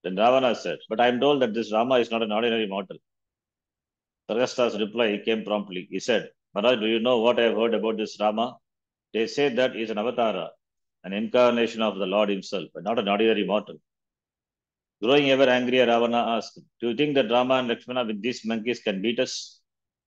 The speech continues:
We can beat anybody. When I am the Lord of the three worlds, are you saying that these two are going to destroy me?" "Never, Maharaj,"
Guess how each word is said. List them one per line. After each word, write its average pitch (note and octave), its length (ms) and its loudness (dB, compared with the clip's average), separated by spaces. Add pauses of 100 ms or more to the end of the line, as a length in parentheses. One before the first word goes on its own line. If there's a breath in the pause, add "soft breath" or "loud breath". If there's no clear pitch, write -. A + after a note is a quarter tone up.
(180)
We G#2 120 -6
can A2 200 0
beat C3 180 0
anybody. A2+ 380 0 (440)
When G#2 180 -4
I G#2+ 140 4
am D3 60 0
the C#3 160 4
Lord C3 120 6
of A#2 100 2
the G2+ 120 -6
three A#2+ 140 -2 (100)
worlds, F#2+ 280 -2 (680)
are G#2 140 -4
you G#2 160 -2
saying C3 220 0
that G#2+ 140 2
these G#2+ 260 -6
two C3+ 160 0
are G#2+ 140 0
going A2+ 100 2
to G#2 160 -2
destroy A#2+ 300 0
me?" B2 120 -4 (920)
"Never, A#2 280 0
Maharaj," G#2 340 -2